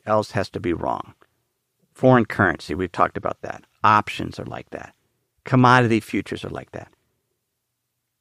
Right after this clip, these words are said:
Buying an individual stock.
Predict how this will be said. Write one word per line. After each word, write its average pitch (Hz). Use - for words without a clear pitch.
Buying 160
an 147
individual 131
stock. -